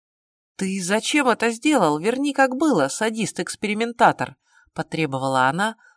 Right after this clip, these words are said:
просекая закономерности метаморфоз. «Он сам захотел», недовольно скривил край губы первопредок.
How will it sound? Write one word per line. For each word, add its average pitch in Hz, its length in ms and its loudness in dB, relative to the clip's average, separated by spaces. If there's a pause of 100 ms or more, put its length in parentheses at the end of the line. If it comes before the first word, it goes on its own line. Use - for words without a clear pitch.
просекая 160 640 -2
закономерности 139 920 -8
метаморфоз. 135 880 -6 (720)
«Он 233 260 -4
сам 247 400 2
захотел», 262 720 -4 (200)
недовольно 147 760 -4
скривил 233 540 -4
край 165 280 -2
губы 139 380 -2
первопредок. 135 1000 -6